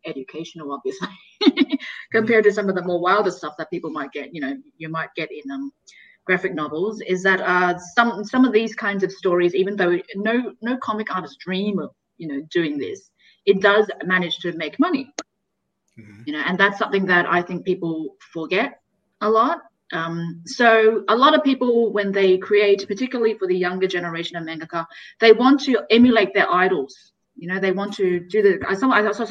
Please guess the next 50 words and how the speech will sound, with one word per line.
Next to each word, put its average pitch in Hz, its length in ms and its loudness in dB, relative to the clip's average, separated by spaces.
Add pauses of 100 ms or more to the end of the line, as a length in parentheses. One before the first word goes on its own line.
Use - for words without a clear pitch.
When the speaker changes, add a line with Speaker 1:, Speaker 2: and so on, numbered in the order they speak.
Speaker 1:
someone 233 240 -4
mention 190 400 -4
Jujutsu 180 300 0
Kaisen, 175 300 -4
which 285 120 0
I 349 100 8
love. 233 280 2
I 196 80 -2
love 240 160 0
Jujutsu 190 300 0
Kaisen, 147 320 -8
Speaker 2:
Mm-hmm. - 20 -20 (840)
Speaker 1:
you 185 100 -4
know, 185 360 -2
but 311 520 4 (420)
it's 240 140 0
probably 302 400 2
not 262 220 6
a 277 60 2
good 262 160 -2
idea 233 380 0
for 220 100 -4
you 208 180 -4
to 196 80 -2
do 185 220 4
a 180 40 2
Juju-, 175 260 -8 (160)
Jujutsu 190 280 -4
Kaisen 170 340 -8
clone. 143 340 -12 (840)
You 185 120 -6
know, 185 280 0
it 208 140 2
does 233 180 6
not 254 140 2
make 269 160 4
you 226 80 -8
unique. 196 680 0 (300)
You 214 140 -4
probably 202 340 2
won't 175 240 -2
find 170 160 -6
a 165 40 -8
market. 160 460 -10 (180)
That's 175 200 -4
the 208 80 -2
reality 175 320 0
of 160 40 -6
the 160 60 -12
situation. 156 680 -12